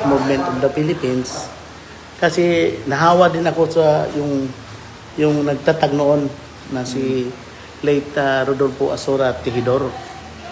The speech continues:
Speaker 1: Siya yun ang nagtatag ng Catholic Faith Apostolic Movement. Din doon ako nakapag-seminar.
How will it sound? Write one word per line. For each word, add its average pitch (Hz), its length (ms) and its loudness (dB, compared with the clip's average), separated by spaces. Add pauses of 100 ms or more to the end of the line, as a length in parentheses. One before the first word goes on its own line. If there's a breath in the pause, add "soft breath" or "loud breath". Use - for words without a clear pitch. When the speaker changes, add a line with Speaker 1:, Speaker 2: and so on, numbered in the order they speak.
(320)
Speaker 1:
Siya 156 200 4
yun 151 200 6
ang 147 160 0
nagtatag 123 480 -2 (400)
ng 127 180 -4 (380)
Catholic 131 400 -2
Faith 135 240 -2
Apostolic 123 520 -4
Movement. 127 440 -2 (600)
Din 143 200 6
doon 170 160 6
ako 156 160 0
nakapag-seminar. 127 1120 -2